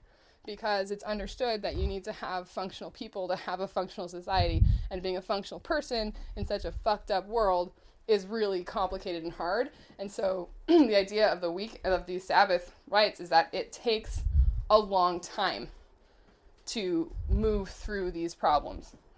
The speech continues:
And the worse your problems, <laughs> the longer it takes. So, like, this, like, self-care situation is a, like, you need, like, you need a week, like, you need a good amount of time to do it, which is really hard, again, in a society that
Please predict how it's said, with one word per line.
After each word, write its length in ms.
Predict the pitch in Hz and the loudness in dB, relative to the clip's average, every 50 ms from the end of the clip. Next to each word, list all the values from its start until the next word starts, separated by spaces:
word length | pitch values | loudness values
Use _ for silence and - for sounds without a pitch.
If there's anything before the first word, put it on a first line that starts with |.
| - | -12
And 120 | - 185 196 | -8 -4 -2
the 60 | 180 | 0
worse 220 | 180 190 196 - | 0 0 -2 -2
your 100 | - 180 | -6 -6
problems, 460 | - - 202 175 190 170 165 - - - - | 0 2 2 2 2 0 -2 -10 -14 -16 -16
<laughs> 80 | - - | -10 -6
the 80 | 226 | -6
longer 340 | 202 190 190 175 180 175 170 | -4 -2 -2 -2 -2 -2 -4
it 100 | - - | -6 -4
takes. 280 | - 214 185 170 170 - - - - - _ | -2 -2 -2 -2 -4 -10 -18 -20 -20 -20 _
So, 120 | - 214 | -4 -2
like, 240 | 196 175 170 165 - _ _ _ _ _ - - - - | 0 0 -2 -2 -6 _ _ _ _ _ -18 -12 -4 0
this, 200 | 202 - - - | 2 4 6 6
like, 160 | - - - | 8 8 8
self-care 500 | - - 220 196 - - - 220 180 190 | 6 6 6 4 2 -2 -2 -2 -2 -2
situation 800 | - - 202 - 214 208 226 240 226 - 220 202 185 185 190 208 - - - - - - - - | -2 -6 -10 -8 -2 0 0 0 0 -2 -4 -4 -4 -4 -6 -6 -8 -8 -8 -8 -10 -10 -8 -4
is 360 | 185 190 180 170 165 202 - - - | -2 -2 -2 -2 -4 -8 -12 -8 -6
a, 100 | 160 180 - - - - | -4 -4 -4 -8 -12 -6
like, 240 | 147 165 160 - - - | -4 -4 -4 -4 -6 -8
you 120 | 180 196 | -8 -6
need, 260 | 185 196 196 185 - - | -6 -4 -6 -6 -4 -2
like, 180 | 180 175 165 | -2 -2 -2
you 80 | 185 196 | -2 -4
need 180 | 214 208 185 | -2 -2 0
a 60 | 180 165 | -2 -2
week, 320 | 156 170 156 160 156 - - | -2 -2 -4 -4 -6 -8 -6
like, 200 | - 160 160 170 | -4 -4 -4 -4
you 80 | 180 | -6
need 140 | 190 175 165 | -6 -4 -4
a 100 | 156 - - - - - - | -4 -6 -6 -12 -18 -8 -2
good 160 | 190 170 170 | -2 -2 0
amount 240 | 175 165 156 147 139 | 0 -2 -2 -2 -4
of 60 | - | -6
time 300 | - - 160 147 147 156 | -6 -6 -6 -4 -4 -6
to 80 | - 165 | -8 -10
do 220 | - 147 143 143 | -10 -8 -6 -6
it, 100 | 147 - | -6 -6
which 140 | 175 180 180 | -6 -6 -8
is 120 | 185 175 | -8 -8
really 180 | 175 165 156 165 | -6 -6 -6 -6
hard, 300 | 160 - - 170 165 165 | -4 -2 -2 -2 -2 -2
again, 240 | 160 156 151 156 160 | -6 -8 -8 -8 -8
in 80 | 156 | -8
a 80 | 151 160 | -8 -10
society 540 | - 170 170 - 156 151 151 156 156 156 151 | -10 -12 -10 -4 -2 -2 -2 -2 -4 -6 -6
that 320 | 156 151 143 147 - - | -6 -6 -6 -6 -8 -12